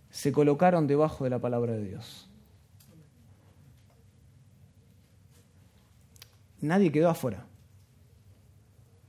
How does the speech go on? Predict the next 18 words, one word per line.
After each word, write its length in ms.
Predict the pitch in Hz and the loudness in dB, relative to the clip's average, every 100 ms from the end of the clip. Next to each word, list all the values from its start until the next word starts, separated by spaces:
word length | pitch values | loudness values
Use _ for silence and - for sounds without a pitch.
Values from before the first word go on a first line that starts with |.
| - - - _ _ - _ _ _ - _ _ _ _ - - _ - - - _ _ - | -20 -20 -20 _ _ -20 _ _ _ -20 _ _ _ _ -20 -20 _ -20 -20 -20 _ _ 4
Nadie 300 | 190 220 160 | 8 8 8
quedó 200 | 147 165 | 6 2
afuera. 460 | 160 170 147 117 - - - _ _ _ - - - - _ _ _ - _ _ - _ _ - | 2 0 0 -2 -10 -20 -20 _ _ _ -20 -20 -20 -20 _ _ _ -20 _ _ -20 _ _ -4
De 100 | 160 | -2
hecho, 140 | 156 | 2
el 140 | 143 139 | 0 2
texto 320 | 208 208 175 | 0 2 2
repite 420 | 151 147 180 160 | 2 0 0 0
diez 240 | 151 190 | 2 2
veces, 580 | 160 160 - 107 - - - - - _ _ _ _ _ _ _ | 2 -2 -4 -10 -12 -18 -20 -20 -20 _ _ _ _ _ _ _
diez 360 | 139 180 220 147 | 0 2 4 2
veces 480 | 165 160 120 107 - - | -2 -2 -6 -10 -14 -10
que 120 | 127 | -10
todo 440 | 110 - 180 170 | -8 -4 -2 0
el 80 | 151 | 0
pueblo 300 | 131 156 151 | 0 0 0
estaba 300 | 135 143 123 | -4 -6 -6
ahí. 140 | 107 | -6